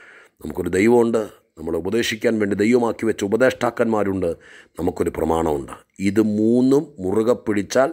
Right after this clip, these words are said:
നമ്മൾ രക്ഷപ്പെടും. പ്രാർത്ഥിക്കട്ടെ. പരിശുദ്ധ ദൈവമേ, ഞങ്ങളുടെ സ്വർഗീയ പിതാവേ,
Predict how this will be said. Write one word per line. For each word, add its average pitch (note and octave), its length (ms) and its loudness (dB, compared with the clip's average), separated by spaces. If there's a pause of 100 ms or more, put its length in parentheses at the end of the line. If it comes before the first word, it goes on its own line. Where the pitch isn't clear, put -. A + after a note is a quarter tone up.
നമ്മൾ D#2+ 200 -4
രക്ഷപ്പെടും. A#2 480 2
പ്രാർത്ഥിക്കട്ടെ. E3+ 600 0
പരിശുദ്ധ B2+ 440 0
ദൈവമേ, C#3+ 320 0
ഞങ്ങളുടെ G#2 320 -2
സ്വർഗീയ F#2 320 -4
പിതാവേ, D2 460 -8